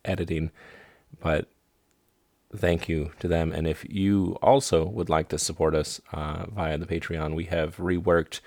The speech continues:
all of the tiers for the Patreon, uh, supporters.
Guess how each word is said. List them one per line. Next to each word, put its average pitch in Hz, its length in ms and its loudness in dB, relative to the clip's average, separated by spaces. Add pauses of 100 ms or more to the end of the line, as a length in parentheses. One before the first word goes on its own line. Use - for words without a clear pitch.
(340)
all 85 220 6
of 78 120 0
the 80 80 0
tiers 80 520 0
for 80 320 0
the 80 100 -4
Patreon, 76 600 -2 (520)
uh, 71 500 -2
supporters. 78 720 0